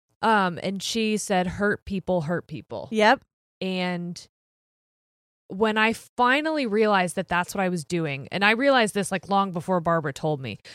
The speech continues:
Speaker 1: That's, like, where my bee tattoo comes in. But, like, I realized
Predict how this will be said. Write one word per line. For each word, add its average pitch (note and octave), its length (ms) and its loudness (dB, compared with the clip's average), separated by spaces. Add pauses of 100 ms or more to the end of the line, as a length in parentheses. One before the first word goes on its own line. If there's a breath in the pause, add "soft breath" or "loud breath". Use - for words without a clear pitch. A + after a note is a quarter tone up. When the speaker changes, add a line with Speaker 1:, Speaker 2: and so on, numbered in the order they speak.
(140 loud breath)
Speaker 1:
That's, F#3+ 220 0
like, F#3+ 180 0
where F3+ 240 0
my E3 160 0
bee E3+ 240 -4
tattoo C#3 460 -8
comes C#3 260 -10
in. A2+ 240 -8
But, C3+ 140 -4
like, E3 260 -4 (480)
I G3+ 100 4
realized A3 760 0